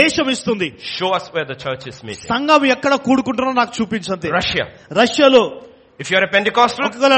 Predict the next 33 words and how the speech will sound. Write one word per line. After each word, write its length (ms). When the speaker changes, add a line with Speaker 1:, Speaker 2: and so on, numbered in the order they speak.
Speaker 1:
పెంటెకోస్టల్ 540
అయితే 160
Speaker 2:
or 100
a 80
Protestant, 440
Speaker 1:
నీవు 240
ప్రొటెస్టెంట్ 440
Speaker 2:
you 60
Speaker 1:
అయితే 100
Speaker 2:
cannot 300
preach. 220
Speaker 1:
ఇదిగో 220
నీవు 200
బోధించలేవు 600
నీవు. 180
Speaker 2:
Only 320
the 100
Russian 260
Orthodox 320
Church, 280
Speaker 1:
కేవలం 460
శిరోధారణ 520
చర్చ్ 200
వారు 200
మాత్రమే. 380
Speaker 2:
which 160
preaches 360
junk. 200
Speaker 1:
ఇదిగో 180
చెత్త 260
అంతా 220
కూడా 180
బోధిస్తారు. 500